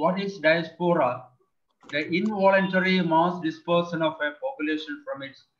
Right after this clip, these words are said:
indigenous territories. The word diaspora is de-, uh, derived from Greek. Okay, next one. Uh, the introduction,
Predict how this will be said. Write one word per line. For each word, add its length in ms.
indigenous 720
territories. 580
The 140
word 200
diaspora 480
is 140
de-, 240
uh, 380
derived 440
from 320
Greek. 260
Okay, 220
next 240
one. 240
Uh, 120
the 100
introduction, 800